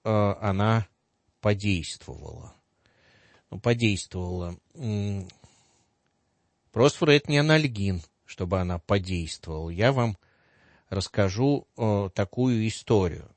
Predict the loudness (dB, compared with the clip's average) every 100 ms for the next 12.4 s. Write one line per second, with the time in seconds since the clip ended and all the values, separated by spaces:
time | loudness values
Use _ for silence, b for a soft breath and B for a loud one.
0 | _ b b b b -8 -2 0 2 4
1 | 4 4 0 -2 0 2 2 2 2 0
2 | -6 -2 2 0 0 -6 -2 -2 0 2
3 | 2 4 2 2 -2 _ -8 -2 2 4
4 | 4 2 0 -2 b b b b b b
5 | 2 4 4 2 0 -2 -4 2 4 4
6 | 0 _ _ _ _ -16 -4 0 2 4
7 | 2 2 -4 -2 -2 -2 -4 -6 -6 -8
8 | -8 0 2 2 2 0 0 -2 -2 -2
9 | -4 -4 -6 0 2 2 -2 -4 -4 -6
10 | b b b b b b -6 0 0 0
11 | -2 0 2 4 4 4 2 2 2 2
12 | 0 -2 0